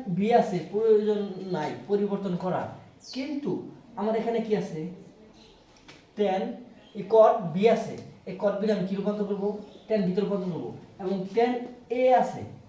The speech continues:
এই ট্যান এ দ্বারা আমি কিসে রূপান্তর করবো? কটে রূপান্তর করবো। কিন্তু তো ট্যান আর কটের মধ্যে আমি একটা সম্পর্ক সূত্র জানি। সূত্রটা কি জানি?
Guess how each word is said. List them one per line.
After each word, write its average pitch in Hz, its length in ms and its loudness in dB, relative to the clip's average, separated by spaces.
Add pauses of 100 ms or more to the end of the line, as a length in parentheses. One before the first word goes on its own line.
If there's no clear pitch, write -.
এই 202 140 0
ট্যান 240 140 2 (120)
এ - 60 6
দ্বারা 214 180 6
আমি 208 160 0
কিসে 233 200 -4
রূপান্তর 208 340 0
করবো? 214 160 0 (480)
কটে 226 300 -2
রূপান্তর 214 400 -2
করবো। 165 200 -4 (400)
কিন্তু 226 260 -2 (280)
তো 185 80 -6 (140)
ট্যান 240 240 2
আর 202 80 0 (100)
কটের 240 240 0
মধ্যে 214 160 -2
আমি 196 120 -4
একটা 190 200 -8
সম্পর্ক 214 300 -2 (180)
সূত্র 220 200 -8 (100)
জানি। 156 140 -4 (240)
সূত্রটা 214 420 -2
কি 196 120 -4
জানি? 196 140 -2